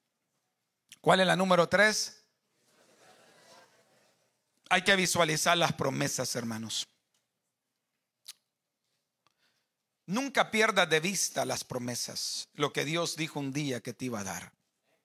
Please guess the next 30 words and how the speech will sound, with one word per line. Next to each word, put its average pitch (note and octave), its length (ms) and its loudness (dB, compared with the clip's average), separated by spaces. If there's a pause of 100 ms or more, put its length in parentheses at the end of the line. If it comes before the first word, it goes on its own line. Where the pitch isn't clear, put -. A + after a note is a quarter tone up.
(1800)
Hay D3 100 -6
gente D3+ 300 -2
que D3 100 -2
me C#3 140 -2
dice: C#3 200 -4
"Pastor, C#3 360 -4
yo D3+ 180 -6
creo D#3 320 0
que D3+ 100 -8
me C#3+ 100 -4
voy C#3+ 160 -2
a C3+ 100 -6
quedar B2+ 360 -6 (600)
soltero C#3+ 760 -2
porque C3+ 280 -8
no C#3 80 -6
encuentro". C3+ 420 -8
No, D3 140 -2
no, C#3+ 100 -4
no, B2+ 140 -10
no. B2 180 -16 (1040)
No, C3 120 -6
no. D#3 360 -2 (680)
Vea, C#3 440 0
vea, A#2+ 640 -6
vea C#3 300 2
esa C#3+ 180 -2
muñeca C#3+ 500 -2
que B2+ 140 -4
viene. C#3+ 440 -4